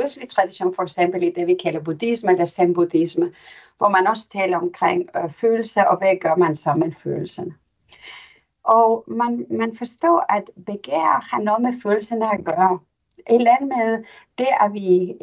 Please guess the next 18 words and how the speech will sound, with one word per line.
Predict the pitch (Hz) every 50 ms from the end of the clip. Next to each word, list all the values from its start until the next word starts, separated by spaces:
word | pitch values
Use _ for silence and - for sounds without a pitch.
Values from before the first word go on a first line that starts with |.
| - 165 156
vi, | 185 185 185 185 185 185 - - - _ _ _ - 240 - -
vi | 214 202 202 - -
føler | - 302 330 349 349 320 254
forskellige | - _ 208 196 - - 214 202 202 196 -
ting, | - 180 180 185
har | 190 190
noget | 196 220 247 233
at | 226 226
gøre | 233 233 233
med, | 214 208 208 214 214
at | - - 180 190
vi | 214 214 -
begærer | - 208 208 - 240 247 254 262 240 240 -
forskellige | 185 175 - - 151 147 175 180
ting. | - - - - _ _ _ _ _ - - - - - - - - _ _ _ _
Og | 233 240 240 - -
følelse, | 302 330 370 415 403 - - 302 294 285 - - _ _
øh, | - - 214 214 214 208 196 185